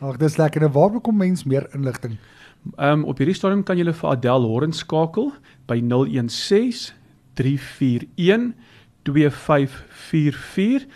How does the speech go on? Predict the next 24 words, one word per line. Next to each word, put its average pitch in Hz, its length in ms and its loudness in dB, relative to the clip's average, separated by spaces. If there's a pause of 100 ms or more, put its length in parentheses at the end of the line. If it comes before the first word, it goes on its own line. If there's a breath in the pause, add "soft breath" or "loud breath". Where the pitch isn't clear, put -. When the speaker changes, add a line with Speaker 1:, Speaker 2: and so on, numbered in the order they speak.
(220 loud breath)
Speaker 2:
Sy - 240 0
sal 127 160 -2
vanaf 139 320 0
elf 143 280 0
Januarie 131 540 2
weer 120 200 0
tussen 127 340 -4
agt 131 280 -4
en 123 100 -2
drie 127 180 0
beskikbaar 165 600 -2
wees, 175 320 0 (300 loud breath)
of - 180 -6
julle 185 160 4
kan 185 160 0
haar 170 180 0
e-pos, 170 540 -2 (440 soft breath)
ehm, 113 380 -2
by 113 140 0 (200)
koshuis 214 640 0 (320 soft breath)
at 123 200 -2
volkies 196 720 0
dot 123 220 -2
co 139 500 0